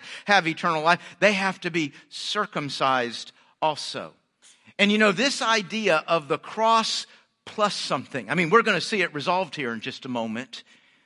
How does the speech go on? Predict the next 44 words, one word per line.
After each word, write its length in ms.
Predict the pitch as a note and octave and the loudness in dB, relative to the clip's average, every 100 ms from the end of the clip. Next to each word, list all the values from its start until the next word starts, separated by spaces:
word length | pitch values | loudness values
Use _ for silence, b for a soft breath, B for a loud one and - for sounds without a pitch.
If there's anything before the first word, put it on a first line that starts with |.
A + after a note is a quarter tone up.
| b b b - | b b b -2
But 180 | F#3 A3+ | 0 2
you 60 | |
know, 140 | A3 G#3 | 0 2
we 120 | F#3+ | 2
never 260 | A3 G3+ | 0 -2
did 200 | G3+ C#4 | -2 -2
actually 400 | D3 B2 - A#2+ | 0 -2 -6 -8
resolve 480 | A2+ A2+ B2+ A2+ F#2+ | -8 -8 -4 -4 -4
it. 80 | F#2 C3+ | -6 -2
I 80 | |
mean, 240 | E3 D#3+ C3+ B - | 0 0 -2 B 2
that's 240 | D#3+ - | 2 4
what 140 | D#3 | 0
Acts 260 | C#3+ C3 - | 2 0 -2
chapter 340 | D3+ C3+ - | -2 -2 -4
fifteen 520 | A#2+ C#3 A#2+ - D#3+ G3 | -12 -10 -10 -6 -4 -4
is 160 | F#3 | -4
about. 360 | F#3+ F3+ G#3 A#3+ B B B | 2 4 4 0 B B B
That's 240 | E3+ D3+ | 2 2
what 200 | E3 D3+ | 0 0
the 160 | D#3 D3 | 0 -2
entire 500 | C3+ D#3 D3+ D3+ C#3+ | -2 2 4 4 2
letter 300 | D3 D3 D3 | 2 2 0
to 160 | - C3 | -2 -6
the 100 | C3+ | -6
Galatians 880 | C#3+ C3 D3 E3+ - G3+ G#3 - B B B | -6 0 0 0 -4 -4 -4 -6 B B B
is 180 | G3+ F#3+ | 2 4
about. 500 | G3+ F#3+ G3 A#3+ C4 B F3+ | 4 6 8 8 4 B 2
That's 220 | F#3+ - | 2 4
what 180 | F3 D#3 | 2 4
Romans 400 | F3 F3 D#3 - | 2 2 0 0
chapter 380 | F3+ D#3+ - C3+ | 2 2 0 -6
three, 400 | F3+ F#3+ G#3 G#3+ | 0 4 4 2
chapter 380 | F3+ D3 D3 | 0 0 -2
four, 380 | C#3+ F#3+ G3+ G#3 | -2 2 4 4
chapter 420 | - E3 D3 D3 | 4 2 2 -2
five, 420 | - F#3 G3+ G#3+ G3 | 2 6 6 6 4
and 120 | F3 | 2
a 200 | D#3 D#3 | 4 4
whole 180 | E3 C4 | 6 6
bunch 300 | C#4 C#4+ - | 8 6 6
of 80 | C4 | 4
other 300 | B3 C#4 C4 | 6 8 6
passages 760 | B3 B3+ C4 - F#3+ D#3+ F3+ | 4 4 4 2 0 2 0